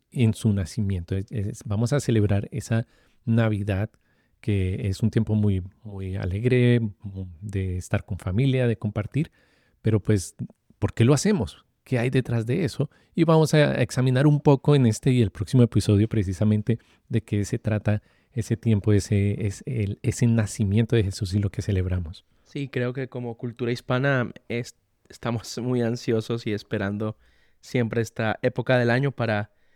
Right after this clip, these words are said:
Speaker 2: celebrar, para compartir como familia, pero nuestro deseo en estos dos episodios es poner las bases, ¿no? El fundamento de, en realidad,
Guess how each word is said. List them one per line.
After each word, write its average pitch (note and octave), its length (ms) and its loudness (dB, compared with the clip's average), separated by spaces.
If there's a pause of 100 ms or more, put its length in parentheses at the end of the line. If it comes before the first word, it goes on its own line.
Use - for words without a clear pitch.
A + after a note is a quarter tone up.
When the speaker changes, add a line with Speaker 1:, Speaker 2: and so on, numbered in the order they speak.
(280)
Speaker 2:
celebrar, B2+ 580 2
para A#2 320 -2
compartir A#2+ 580 -6
como B2 220 -4
familia, B2+ 520 -2
pero A2 420 -6 (120)
nuestro B2+ 360 0
deseo D3+ 380 4
en D3 80 0
estos C3 460 -6
dos C3+ 260 -2
episodios C3+ 580 -2
es A#2 260 -4 (720)
poner C3+ 380 2
las B2 280 0
bases, B2 300 0
¿no? A2+ 340 -8
El B2+ 160 -8
fundamento C3 920 -2
de, A#2+ 260 -2 (280)
en B2+ 140 -4
realidad, B2 580 0